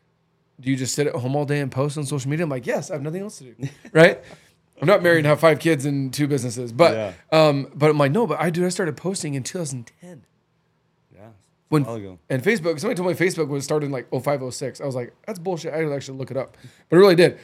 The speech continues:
Speaker 1: But it really, I mean, maybe I didn't, I didn't catch wind of it or make it a priority until two thousand ten.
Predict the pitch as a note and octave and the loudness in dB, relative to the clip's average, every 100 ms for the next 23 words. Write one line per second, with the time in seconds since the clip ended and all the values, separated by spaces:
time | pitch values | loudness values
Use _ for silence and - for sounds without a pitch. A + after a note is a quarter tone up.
0 | - F#3+ A#3+ F#3+ D#3+ D#3+ D3+ B2 _ _ | -2 4 6 4 2 2 0 -2 _ _
1 | - D#3+ E3 D#3 E3 E3+ D3 D3+ - G#3+ | -2 0 0 2 4 4 -2 -4 4 4
2 | G3 D3+ D#3+ B2 D3 D3 C#3 C#3+ C#3+ D3 | 4 0 -2 0 0 0 0 0 0 0
3 | C#3 C3+ C#3+ D3 C#3+ C3+ C3 C3+ C3 C3+ | -2 -2 0 2 0 -2 -2 -4 -2 -2
4 | B2+ A#2+ C3+ A2+ | -2 -4 -8 -10